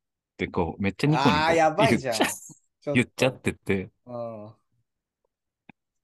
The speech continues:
Speaker 1: そ-、そこで俺がもうさすがに、「あ、すいません、お疲れ様でした」って言って、出て、
Speaker 2: うん。
Speaker 1: で、同期にも、「あ、ちょっとあの件なんだけどさ」、みたいな、「仕事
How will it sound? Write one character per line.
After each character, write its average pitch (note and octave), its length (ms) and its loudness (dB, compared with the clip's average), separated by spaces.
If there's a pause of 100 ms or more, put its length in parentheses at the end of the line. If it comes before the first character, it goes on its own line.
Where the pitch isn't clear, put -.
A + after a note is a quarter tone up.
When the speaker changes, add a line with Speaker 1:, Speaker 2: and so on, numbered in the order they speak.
(160)
Speaker 1:
そ-、 B2+ 300 0
そ C#3 100 2
こ D3+ 120 4
で C#3+ 80 4
俺 B2+ 160 4
が A2+ 100 2
も F#2+ 100 -2
う - 20 -8
さ E2 100 -8
す F2+ 100 -8
が E2+ 80 -4
に、 E2 240 -6
「あ、 F#2+ 240 0
す - 80 -18
い - 40 -10
ま E2+ 60 -8
せ F2+ 80 -4
ん、 - 20 -4
お - 40 -6
疲 - 200 -18
れ E2 60 -8
様 F2 160 -2
で F2 80 -2
し - 120 -6
た」 F2+ 140 -2
っ D#2 60 -8
て - 140 -20 (200)
言 - 140 -6
っ - 20 -16
て、 - 160 -20 (1040)
出 F2 160 0
て、 D2 300 -8 (160)
Speaker 2:
う C3 60 -16
ん。 G2 420 -18 (840)
Speaker 1:
で、 A2 100 0
同 F#2 240 0
期 - 120 -10
に D2+ 80 -8
も、 D#2+ 260 -6 (240)
「あ、 - 140 -2 (600)
ち - 80 -4
ょ - 20 -4
っ - 20 -4
と - 220 -6
あ G#2+ 160 4
の C3 120 4
件 C#3 240 4
な F2 100 4
ん D#2 40 -2
だ D#2 80 -4
け D#2+ 100 -8
ど D2 80 -10
さ」、 F2+ 180 0
み D2+ 80 -8
た D2 100 -12
い - 20 -12
な、 - 60 -14
「仕 - 120 -6
事 E2 420 -4